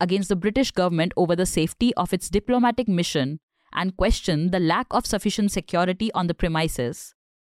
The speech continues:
In a separate incident in Canada, Kill India posters sparked a row, following which India issued summons to the Canadian High Commissioner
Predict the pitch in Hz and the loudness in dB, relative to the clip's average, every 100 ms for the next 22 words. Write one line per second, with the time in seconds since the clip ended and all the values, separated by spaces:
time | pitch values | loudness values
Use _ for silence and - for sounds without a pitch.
0 | _ 208 208 240 214 302 254 233 226 233 | _ 0 2 2 2 0 2 2 4 4
1 | 240 - 233 240 180 170 165 131 156 - | 2 4 4 6 4 2 4 2 0 -4
2 | _ 262 294 - 226 233 233 190 202 - | _ 0 0 2 4 4 2 2 2 2
3 | 156 202 - _ - - 214 226 294 - | 2 0 -4 _ -16 -4 0 2 0 0
4 | 214 170 165 208 - 185 208 269 262 160 | 2 4 4 2 0 2 4 4 4 4
5 | 165 - - _ - 208 262 - 196 240 | 0 -2 -10 _ 2 4 4 2 0 -2
6 | 254 214 208 160 190 - 190 196 - 170 | 0 2 2 2 0 -4 -4 -4 0 0
7 | 180 233 247 185 185 - 185 180 - 151 | 2 2 2 2 0 0 0 0 0 0